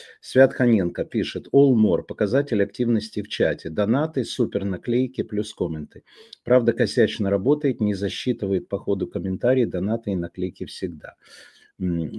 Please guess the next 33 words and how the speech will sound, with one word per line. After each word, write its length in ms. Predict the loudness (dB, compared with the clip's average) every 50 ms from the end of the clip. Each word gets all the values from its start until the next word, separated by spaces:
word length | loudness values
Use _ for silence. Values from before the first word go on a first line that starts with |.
| -12 -10
ну, 300 | -4 -2 0 2 2 2
в 80 | 0 0
любом 340 | 0 2 4 4 2 2 2
случае, 400 | -2 -2 -2 -2 -2 -4 -6 -6
Свят, 380 | -2 2 2 4 2 2 0
я 240 | -2 0 2 0 0
очень 520 | 0 0 0 0 0 0 -4 -4 -4 -4
вам 280 | -2 -2 -2 -2 -2 -4
признателен 800 | -6 -6 -4 0 0 0 0 0 0 -2 -2 -2 0 -2 -4 -6 -8
за 440 | -12 -10 -6 -4 -2 -2 -4 -6 _ _ _ _ -20 -20 -20 _ _ _
то, 160 | 4 4 4
что 260 | 4 2 0 0 0 0
вы 220 | 2 0 0 0
двигаете 1080 | -2 -2 0 0 2 4 4 4 2 2 0 -6 -6 -2 0 0 2 2 0 0 -2 -2
наш 280 | -6 -6 -6 -6 -8
канал 360 | -8 -8 -6 -4 -4 -4 -6
вперёд. 440 | -8 _ -4 -2 -2 -2 -2 -6 -8 _ _ -20 _ -2
Вообще, 640 | -2 -2 -2 -2 -6 -4 -2 0 2 2 0 0 -2 _ _ _ _ _ _ _ _ _ _ _ _ -6
чёрт 320 | -2 0 0 0 0 _
побери. 500 | -2 -2 0 0 0 0 0 -4 -4 -8 _ -20 -16 -16 -16 -16 -18 -6 4
Я, 160 | 8 8 10
может 240 | 10 10 8 6 4
быть, 160 | 0 0 2
знаете, 500 | 2 2 4 4 6 4 4 4 4 4
э, 520 | 6 6 6 6 6 4 4 4 4 4 4 2
это 220 | 2 2 0 0
делал 280 | 0 2 4 4 4 2
Плющев. 640 | 2 2 0 2 0 0 -4 -4 -4 -4 -6 -6 _ -16
У 80 | -8
Плющева 520 | -2 2 2 2 2 0 -4 -6 -4 -4 -2
была 280 | -2 0 0 0 0
такая 380 | -2 -4 -4 -2 -2 0 0 -2
история. 540 | -4 -2 2 4 4 6 6 4 2 0